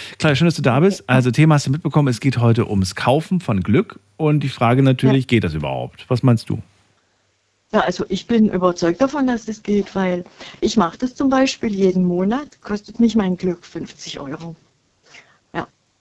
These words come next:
Speaker 1: Was machst du denn genau mit den
Speaker 2: Was?
Speaker 1: fünfzig Euro?
Speaker 2: <laughs> Ja, also das ist halt Folgendes. Ich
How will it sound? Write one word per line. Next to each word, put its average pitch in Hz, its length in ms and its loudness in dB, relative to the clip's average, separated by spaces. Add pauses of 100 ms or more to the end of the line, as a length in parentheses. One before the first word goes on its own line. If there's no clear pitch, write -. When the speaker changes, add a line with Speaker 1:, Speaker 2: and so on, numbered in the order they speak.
(160)
Speaker 1:
Was 113 180 -12
machst 95 240 -10
du 240 60 -2
denn 113 160 -4
genau 98 180 -8
mit 95 140 -8
den 190 80 -2
Speaker 2:
Was? 190 80 -4
Speaker 1:
fünfzig 95 400 -12
Euro? 85 240 -14 (420)
Speaker 2:
<laughs> - 440 -10
Ja, 214 100 -2
also 202 160 0
das 190 180 -4
ist 226 140 -4
halt 180 160 0
Folgendes. 233 600 -2
Ich - 380 -4